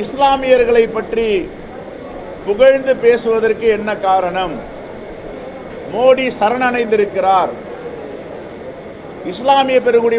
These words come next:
மக்களிடம் நரேந்திர மோடி அவர்கள் மன்றாடி மன்னிப்பு கேட்டுக் கொண்டிருக்கிறார். அவருடைய பேச்சில் எவ்வளவு பெரிய மாற்றம் வந்திருக்கிறது. இதைத்தான் எங்களுடைய தலைவர் ராகுல் காந்தி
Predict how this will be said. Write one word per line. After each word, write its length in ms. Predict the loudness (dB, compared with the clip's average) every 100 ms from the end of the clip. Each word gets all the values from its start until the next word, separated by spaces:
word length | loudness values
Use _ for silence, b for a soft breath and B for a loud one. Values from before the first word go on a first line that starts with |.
| 0
மக்களிடம் 580 | -2 -2 0 0 0 -4 -10 -12 -14 -14 -12 -14 -14 -14 -14 -14 -14 -14 -14 -14 -14 -12 -12 -4
நரேந்திர 400 | 4 6 6 4 2
மோடி 200 | 2 4 4 4
அவர்கள் 320 | 2 2 0 -2
மன்றாடி 500 | 0 4 6 4 2 -2
மன்னிப்பு 340 | -2 -2 -4 0
கேட்டுக் 260 | 2 2 -2
கொண்டிருக்கிறார். 680 | -4 -4 -4 0 2 2 -2 -10 -12 -14 -14 -14 -14 -14 -14 -14 -12 -14 -12 -12 -8 -2
அவருடைய 280 | 0 2 2 4
பேச்சில் 440 | 4 4 2 2 4
எவ்வளவு 340 | 4 4 4
பெரிய 160 | 4 2 2
மாற்றம் 360 | 0 0 -2 0
வந்திருக்கிறது. 600 | 0 0 2 2 2 0 0 -2 -12 -14 -14 -14 -14 -14 -14 -14 -14 -16 -8 0
இதைத்தான் 500 | 4 4 2 2 4 2
எங்களுடைய 300 | 2 4 4 4
தலைவர் 320 | 4 4 6
ராகுல் 320 | 4 4 2 0
காந்தி 240 | 0